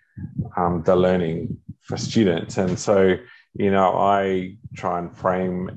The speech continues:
our use of technology at the school, whether we're implementing new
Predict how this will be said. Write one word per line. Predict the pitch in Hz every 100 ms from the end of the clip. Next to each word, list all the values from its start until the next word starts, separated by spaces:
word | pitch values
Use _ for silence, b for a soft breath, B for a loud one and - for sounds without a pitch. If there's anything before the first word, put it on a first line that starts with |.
| 92
our | 98
use | 95 92 98 -
of | -
technology | - - - 92 95 92
at | -
the | 90
school, | - - 107 104 98
whether | 95 90 90
we're | 90 87 -
implementing | 104 104 98 92 95 104 95 95
new | 98 98 95